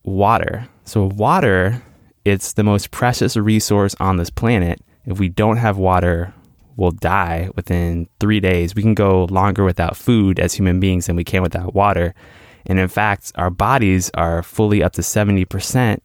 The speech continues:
made of water. So water is absolutely essential for life. So this, this, uh, molecule is, is made up of H two O, right? So there's two hydrogen atoms and one oxygen atom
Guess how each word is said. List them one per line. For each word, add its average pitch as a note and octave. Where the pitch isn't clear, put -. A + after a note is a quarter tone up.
made G#2+
of G2
water. G#2
So F#2+
water A2+
is G#2
absolutely F#2+
essential F2+
for F2
life. F2
So G2
this, -
this, G#2+
uh, F2+
molecule F#2+
is, F2+
is F#2+
made G#2
up G2+
of F2+
H F#2+
two F#2+
O, F2+
right? F2
So F#2
there's F2
two B2
hydrogen G#2
atoms F2+
and E2+
one F#2+
oxygen F#2+
atom F2